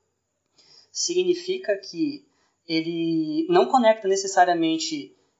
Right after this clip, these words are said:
é, lugares de espaço diferentes, ele pode conectar, mas ele também pode conectar espaços-tempo diferentes, inclusive tempos no passado.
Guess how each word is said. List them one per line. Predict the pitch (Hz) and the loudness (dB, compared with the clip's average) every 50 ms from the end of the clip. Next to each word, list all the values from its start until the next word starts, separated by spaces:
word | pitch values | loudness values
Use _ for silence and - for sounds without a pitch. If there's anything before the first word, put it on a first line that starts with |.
| _ _ _ | _ _ _
é, | 147 147 | -2 -2
lugares | 156 160 160 156 160 | 2 6 6 6 6
de | 156 | 4
espaço | 160 - - - 156 151 - 160 143 - | -4 -2 4 6 6 6 4 -6 -14 -16
diferentes, | - - - 165 185 247 277 - | -14 -4 0 0 0 0 0 -4
ele | - 156 147 | -10 -12 -4
pode | - 160 160 160 160 | 2 2 2 2 2
conectar, | - 151 139 147 - _ - 185 233 254 214 | -4 -12 -14 -14 -4 _ 4 4 4 4 4
mas | 196 185 185 | 2 2 2
ele | 185 190 196 | 2 -4 -4
também | - 190 185 196 202 | -4 0 0 0 2
pode | 190 196 190 185 185 | 2 0 0 0 -2
conectar | 190 185 185 185 - 180 | -4 -4 -4 -2 -4 -4
espaços-tempo | 175 - - - 175 170 - - - - - - _ _ 185 180 180 - 180 | -4 -2 2 2 2 2 2 -8 -12 -14 -16 -20 _ _ -4 -4 -4 -6 -12
diferentes, | - - - 214 220 190 180 180 175 - 147 139 | -12 -8 -6 -2 0 0 0 0 -2 -6 -8 -6
inclusive | 156 175 - - 185 165 - 175 190 190 190 | -6 -6 -6 -8 -12 -4 0 0 0 0 -2
tempos | - 180 175 180 - 190 180 | -6 -6 -6 -4 -8 -10 -10
no | 190 190 | -10 -10
passado. | 190 - 208 208 - - - 190 175 165 - - | -2 0 0 0 0 2 4 4 4 4 2 -12